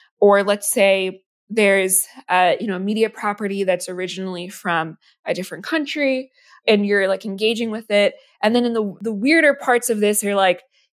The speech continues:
people who identify, like, literally identify as certain fictional <laughs> characters. So there'd be this very esoteric conversation that would happen where it's like, you know, I have, uh,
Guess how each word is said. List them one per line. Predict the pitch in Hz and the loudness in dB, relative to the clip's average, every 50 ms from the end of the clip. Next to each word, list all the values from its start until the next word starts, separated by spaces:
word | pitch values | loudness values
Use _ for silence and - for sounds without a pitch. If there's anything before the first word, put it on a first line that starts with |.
| _ _ _ | _ _ _
people | - 247 233 - 220 214 | -8 -6 0 0 0 0
who | 208 - 233 214 196 190 185 180 175 175 _ _ _ _ _ _ _ _ _ _ _ _ - | 0 0 2 4 4 6 4 2 0 -4 _ _ _ _ _ _ _ _ _ _ _ _ -2
identify, | 190 180 180 180 - 226 220 233 269 277 269 269 - 254 226 190 180 170 165 165 175 175 - - _ _ _ _ _ _ _ _ | -2 0 -2 0 0 2 2 2 2 0 -4 -4 -6 -2 0 2 2 2 2 0 -4 -6 -10 -16 _ _ _ _ _ _ _ _
like, | - 214 180 | 2 2 2
literally | 196 190 233 277 285 285 262 233 226 214 | 2 4 4 4 6 6 6 6 4 2
identify | 208 208 208 214 214 226 220 - 214 196 196 - - - | 2 2 0 0 -2 -2 -4 -2 -2 -2 -2 -2 -2 -2
as | 202 220 226 247 262 254 - | 0 0 2 0 0 0 0
certain | - 208 - 214 214 | -2 -2 -2 -4 -6
fictional | - - 165 - - 226 - 196 | -4 -4 -4 -4 -4 -6 -6 -8
<laughs> | - - | -4 0
characters. | 220 208 - - - - - - - - 269 214 254 - - - - - | 0 0 2 0 -2 -2 -4 -2 0 0 0 -2 -2 -8 -14 -18 -12 -4
So | - - 254 | 0 2 2
there'd | 220 262 247 208 | 2 2 2 2
be | 262 | 0
this | 247 240 240 226 | 0 0 -2 -4
very | 196 190 233 254 277 302 302 262 | -2 0 4 6 6 6 6 4
esoteric | 170 202 240 - 214 202 - - 226 214 208 208 - | 2 0 -2 -2 -4 -4 -4 -2 -2 -2 -2 -4 -8
conversation | - - 220 208 202 208 - - 185 196 - 220 226 | -8 -6 -6 -4 -4 -6 -6 -6 -8 -8 -6 -6 -6
that | 185 - | -6 -6
would | - 247 | -6 -2
happen | 240 196 190 190 190 190 180 196 202 - - - - - - - | 0 0 0 0 0 -2 -4 -4 -6 -10 -16 -20 -20 -20 -16 -2
where | - 214 214 | 2 2 4
it's | 208 208 - | 4 2 2
like, | - 208 196 190 - _ _ _ _ _ _ _ _ _ | 2 2 2 0 -2 _ _ _ _ _ _ _ _ _
you | - 220 214 | -4 -2 0
know, | 202 175 - | 2 2 2
I | - 226 226 | 2 2 2
have, | 220 220 208 202 208 - _ _ _ _ | 2 0 -2 -4 -8 -12 _ _ _ _
uh, | 196 190 180 | 2 2 2